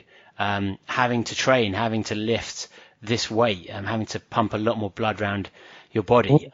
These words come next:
Speaker 1: and that, so that when you then drop the weight, suddenly actually you've got some really powerful muscles. Do, do you think that's a factor?
Speaker 2: I think that sounds like quite, 'cause, 'cause I think that does sound right, because like I explained to someone, someone at work said to me, "We don't need to lose,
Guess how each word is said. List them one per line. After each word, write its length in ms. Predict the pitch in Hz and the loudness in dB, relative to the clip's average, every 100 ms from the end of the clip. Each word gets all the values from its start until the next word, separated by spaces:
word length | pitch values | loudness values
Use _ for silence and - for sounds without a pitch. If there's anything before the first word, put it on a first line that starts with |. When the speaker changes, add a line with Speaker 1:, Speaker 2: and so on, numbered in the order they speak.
| - | -10
Speaker 1:
and 180 | 131 120 | -2 2
that, 160 | 123 - | 2 2
so 140 | - 127 | 0 2
that 80 | |
when 320 | 131 123 135 127 | 2 4 6 6
you 80 | |
then 180 | 117 113 | 6 4
drop 200 | 107 110 | 2 0
the 100 | 110 | 2
weight, 320 | 117 113 92 | 2 2 0
suddenly 680 | - - - 127 110 101 101 | -2 2 4 4 2 0 0
actually 320 | 113 - - 98 | -2 -4 -8 -6
you've 260 | 104 - | -8 -4
got 260 | 131 117 131 | 2 2 2
some 380 | - 104 98 110 | -2 -2 -2 -2
really 380 | 120 101 98 - | -2 -2 -6 -12
powerful 720 | - 151 113 95 - 95 90 - - - | -2 0 0 -2 -6 -10 -12 -18 -20 -2
muscles. 580 | 117 123 - - - - | 2 2 0 -10 -12 -6
Do, 160 | 143 | -6
do 100 | 135 | 0
you 60 | 156 | 4
think 280 | 151 - 175 | 4 2 -2
that's 180 | 156 151 | -2 -2
a 40 | |
factor? 460 | - 170 - - - - _ _ - - - | -2 -4 -4 -8 -10 -14 _ _ -20 -2 4
Speaker 2:
I 160 | 165 | 6
think 180 | 190 190 | 10 12
that 220 | 175 156 | 12 10
sounds 260 | - 160 151 | 10 10 10
like 200 | 156 139 | 8 6
quite, 260 | - 156 135 - - | 6 4 4 -4 -8
'cause, 140 | 170 - - - | -6 -6 -10 -2
'cause 120 | 175 165 | 2 6
I 120 | 180 | 6
think 160 | 208 185 | 6 6
that 180 | 156 | 6
does 180 | 175 160 | 6 6
sound 240 | - 156 165 | 8 8 10
right, 220 | 208 156 | 8 8
because 220 | - 165 | 4 6
like 160 | 175 180 | 6 10
I 100 | 170 | 8
explained 420 | 147 - 185 185 | 6 6 8 8
to 60 | 156 | 6
someone, 380 | 139 131 135 | 6 8 8
someone 220 | 131 160 165 | 8 10 10
at 80 | |
work 240 | 143 156 - | 12 10 8
said 160 | 131 | 0
to 80 | - | 2
me, 100 | 135 | 4
"We 140 | 127 143 | 6 8
don't 200 | 175 156 | 8 8
need 180 | 151 - | 2 4
to 100 | 147 | 10
lose, 300 | 143 135 | 12 10